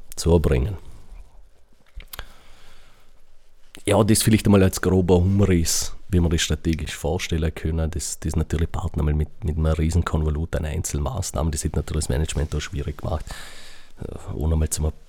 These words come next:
paar kleine Beispiele nennen. Ich hätte viel früher nach Antikörper empfohlen zu suchen, und hat natürlich jetzt so im, im Pflegemanagement nachweislich Immunisierte mittels Antikörper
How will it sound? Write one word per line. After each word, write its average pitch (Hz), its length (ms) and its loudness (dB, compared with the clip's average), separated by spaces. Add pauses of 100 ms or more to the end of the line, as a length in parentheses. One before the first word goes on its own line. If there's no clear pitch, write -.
(140)
paar 69 120 -2
kleine 73 340 -2
Beispiele 69 580 -4 (440)
nennen. 78 540 0 (600)
Ich 76 120 -2
hätte - 160 -2
viel 82 160 0
früher 80 220 0
nach 76 160 2
Antikörper 78 680 -2 (100)
empfohlen 76 540 -2
zu 76 120 -4
suchen, 80 460 -4 (480)
und 73 200 -4
hat - 180 -4
natürlich 73 320 -2
jetzt 73 180 -4
so 71 180 -4
im, 71 220 -4
im 82 100 -6
Pflegemanagement 73 1160 -4
nachweislich 76 640 -2
Immunisierte 76 760 -2
mittels - 320 -4
Antikörper - 760 -6